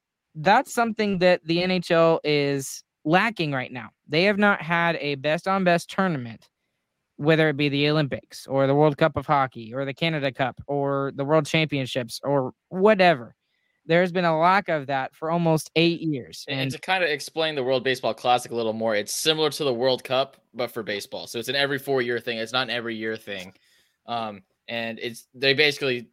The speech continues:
Speaker 2: so baseball is separated from the Olympics in a similar way to the way N H L has because it breaks up their season.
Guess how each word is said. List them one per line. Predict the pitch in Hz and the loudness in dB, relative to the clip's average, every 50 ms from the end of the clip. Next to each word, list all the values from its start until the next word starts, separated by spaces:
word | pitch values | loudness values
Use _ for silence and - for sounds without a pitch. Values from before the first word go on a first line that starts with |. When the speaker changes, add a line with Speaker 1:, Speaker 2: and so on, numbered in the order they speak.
| _ | _
Speaker 2:
so | - - 123 | -8 -4 0
baseball | 127 143 147 - 147 135 | 2 2 2 2 0 0
is | 127 | 0
separated | - 147 131 131 135 131 123 117 117 | 0 -2 -2 0 0 0 0 -2 -4
from | 139 123 | -6 -6
the | 117 117 117 | -4 -4 -4
Olympics | 110 117 117 110 117 110 - - | -2 -4 -4 -4 -6 -6 -6 -8
in | 120 110 | -8 -8
a | 98 | -8
similar | - - - 127 123 120 120 117 | -6 -4 -4 -4 -4 -4 -4 -4
way | 117 117 117 113 113 113 113 - | -2 -2 -2 -2 -2 -4 -6 -10
to | - 110 107 104 98 95 95 - _ _ | -12 -12 -12 -12 -12 -14 -16 -16 _ _
the | - | -8
way | 117 117 107 | -8 -6 -6
N | 107 113 | -6 -6
H | 107 104 - - | -8 -8 -8 -8
L | 113 107 107 | -8 -8 -6
has | 107 113 110 113 117 117 - | -4 -4 -2 -2 -4 -6 -8
because | - 107 - 117 107 92 98 | -12 -12 -10 -10 -10 -10 -12
it | 95 - | -12 -10
breaks | 107 101 95 - | -10 -10 -8 -10
up | 110 101 - | -12 -12 -12
their | - 104 101 | -12 -14 -12
season. | - - 98 98 101 113 110 107 110 | -12 -12 -12 -12 -10 -10 -10 -12 -12